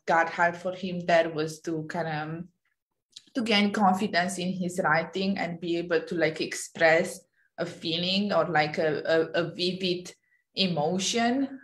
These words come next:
uh, in writing. And of course, that's, you know, very important when you, you write, like, anything,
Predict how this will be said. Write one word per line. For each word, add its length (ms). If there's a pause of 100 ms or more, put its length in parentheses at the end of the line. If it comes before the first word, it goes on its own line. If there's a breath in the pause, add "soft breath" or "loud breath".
(100)
uh, 340
in 300
writing. 500
And 100
of 180
course, 420
that's, 340
you 100
know, 280
very 260
important 600
when 200
you, 320 (420 loud breath)
you 140
write, 280
like, 240
anything, 680